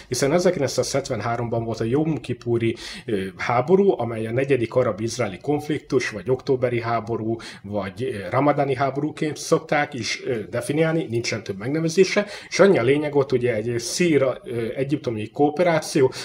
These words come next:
támadta meg Izrael, és ott is ugye a hatás volt nagyon komoly, abból a szempontból, hogy nem várta az izraeli vezetés, hogy azért itt ilyen komoly koalíció fog velük szemben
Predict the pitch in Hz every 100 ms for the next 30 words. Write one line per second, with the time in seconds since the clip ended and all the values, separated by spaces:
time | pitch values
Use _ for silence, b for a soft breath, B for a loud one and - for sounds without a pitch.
0 | B - 139 117 - 107 104 113 143 127
1 | 165 185 202 B B B - - - 170
2 | 160 151 - 139 131 120 - 190 196 135
3 | 104 - 110 - 107 107 101 - 127 120
4 | 127 156 - - _ _ _ _ - 139
5 | 135 120 - 127 165 165 180 180 B -
6 | 233 311 - 90 123 - 123 170 - 107
7 | 92 120 131 143 156 - 117 117 165 165
8 | 127 - 143 104 - 123 113 120 143 131
9 | - - 107 117 117 - 139 147 151 B
10 | - 131 127 127 - - 120 117 127 127